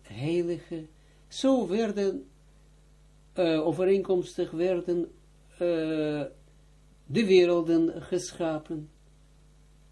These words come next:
We gooien Masha bij hem en alles wat in hen is, in die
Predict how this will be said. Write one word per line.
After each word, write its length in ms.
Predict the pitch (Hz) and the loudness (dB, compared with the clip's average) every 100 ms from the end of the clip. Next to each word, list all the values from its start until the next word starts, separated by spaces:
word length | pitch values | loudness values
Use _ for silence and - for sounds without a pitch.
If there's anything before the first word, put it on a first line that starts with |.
| - - | -20 -6
We 160 | 139 | -4
gooien 260 | 135 277 185 | 4 4 4
Masha 340 | 214 226 - | 0 -4 -6
bij 140 | 120 113 | -4 -4
hem 200 | 131 139 | -6 -8
en 240 | 165 175 | -8 -6
alles 380 | 233 247 196 180 | -6 -4 -6 -8
wat 260 | 147 214 - | -8 -8 -10
in 240 | - 170 147 | -6 -6 -6
hen 340 | 135 - 143 - | -8 -8 -10 -16
is, 360 | - - - - | -20 -20 -18 -8
in 220 | 180 156 | -8 -4
die 260 | 135 175 | -4 -6